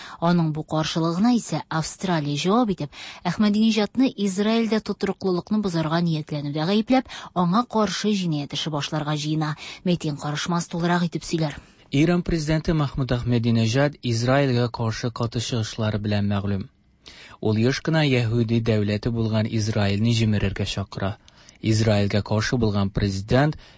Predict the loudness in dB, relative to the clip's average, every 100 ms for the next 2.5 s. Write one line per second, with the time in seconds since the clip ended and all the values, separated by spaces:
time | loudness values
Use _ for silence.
0 | -4 0 2 4 2 2 0 2 0 0
1 | 0 -2 -6 -6 0 0 0 -2 0 0
2 | 0 2 2 2 2